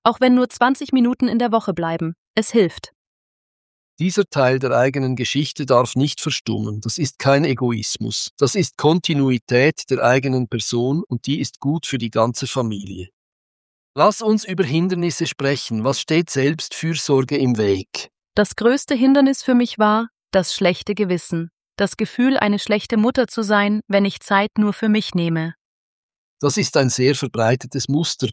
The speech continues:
Speaker 2: besonders bei Müttern. Gesellschaftliche Bilder von guten Eltern vermitteln oft, selbst hinten anstellen ist Tugend.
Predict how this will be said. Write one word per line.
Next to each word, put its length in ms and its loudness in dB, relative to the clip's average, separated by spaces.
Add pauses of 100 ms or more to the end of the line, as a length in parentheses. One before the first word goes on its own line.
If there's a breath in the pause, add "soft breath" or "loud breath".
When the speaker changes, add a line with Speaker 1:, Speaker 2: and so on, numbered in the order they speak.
Speaker 2:
besonders 480 0
bei 160 2
Müttern. 600 -2 (560)
Gesellschaftliche 800 0
Bilder 380 0
von 240 0
guten 360 -2
Eltern 480 2
vermitteln 540 -2
oft, 460 0
selbst 500 0
hinten 360 0
anstellen 600 0
ist 200 -8
Tugend. 520 -6